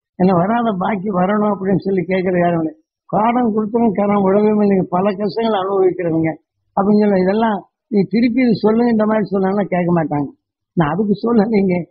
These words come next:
அவன் கொடுக்க மாட்டேன்னு அதுக்காண்டி உங்ககிட்ட சொல்றேன்பாங்க. அவன் கொடுக்கலையா, அதனால உங்ககிட்ட சொல்றேன்னு திருப்பி எனக்கே சொல்லுவாங்க,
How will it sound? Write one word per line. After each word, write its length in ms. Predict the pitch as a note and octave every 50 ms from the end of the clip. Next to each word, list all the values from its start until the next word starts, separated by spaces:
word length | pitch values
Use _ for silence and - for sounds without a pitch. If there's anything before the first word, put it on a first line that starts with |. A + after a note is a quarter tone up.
| _ _ _ _
அவன் 180 | - F3 - -
கொடுக்க 240 | G#3 A#3 A#3+ C4 C4
மாட்டேன்னு 360 | B3 A#3+ A3+ G#3+ A#3 A#3+ A3+
அதுக்காண்டி 420 | G3 F3+ G#3 G3 A#3 B3 B3 A#3+ A3
உங்ககிட்ட 340 | G3 F3+ F#3+ F#3+ F#3 F#3+ F#3+ - -
சொல்றேன்பாங்க. 560 | D#3 D#3+ D3+ D#3 D#3 D#3 D3+ C#3 C3+ C3 - _ _ _ _ _ _ _ _ _ _ _ _ D4 _ _ _ _ _ _ _ _ _ _ _ _ _ _ _ _ _ _ _ _ _ _ _ _ _ -
அவன் 180 | D#3+ D3 - -
கொடுக்கலையா, 440 | - G#3+ A#3+ B3 B3 B3 A#3+ A#3+ A#3
அதனால 280 | G#3+ G3+ G#3 A#3 B3+ B3+ B3
உங்ககிட்ட 380 | A3 G#3+ G#3+ G#3+ G#3+ G#3 A3+ G3
சொல்றேன்னு 420 | - G3 G#3+ G#3+ G#3+ A#3+ A3+ F3+
திருப்பி 320 | - G3+ B3 C#4 B3 A#3 C4+ B3
எனக்கே 320 | A3+ A3 A#3 G#3 A3+ A#3 F3+
சொல்லுவாங்க, 420 | - G3+ G3+ F#3+ F#3 F3 E3+ D#3+